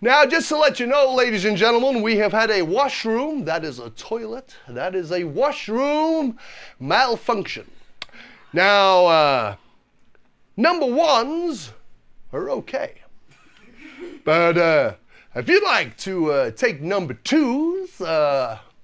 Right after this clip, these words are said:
if you could just hold on to those little brown puppies, what I'm gonna do, I'm gonna make a couple of extra stops to, uh, let you release those brown fish.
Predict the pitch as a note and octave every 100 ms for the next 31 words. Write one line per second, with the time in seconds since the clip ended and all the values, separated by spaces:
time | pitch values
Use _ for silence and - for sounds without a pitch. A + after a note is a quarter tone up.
0 | - - - - - - B3+ - F4 C4+
1 | D#4 G#3+ F3+ - - - C4 C4+ C4+ C#4+
2 | - C3+ C3 A#2 C3+ B2 B2+ A#2+ A2 C3+
3 | B3+ D#4 - - - - - - E3 A3+
4 | E4 E4+ D#4+ C4+ C4+ B3 G#3 F#3+ D#4 -
5 | - - - - - - - - - G#3+
6 | C4 C4+ C4 B3+ B3 A#3 E3+ D#3+ D4+ D#4+
7 | D4 D4+ - B3 - - E4 D#4 - -
8 | - - - - - - - A#3 A3+ G#3+
9 | G3 F3+ B3+ C4 A#3+ A#3 F3+ D#3+ C3 B2+
10 | A3 E4+ - - D#3+ B2 A#2+ G#2 F2+ C3
11 | G3 C#4+ D4+ C#4 - G#3+ - - - -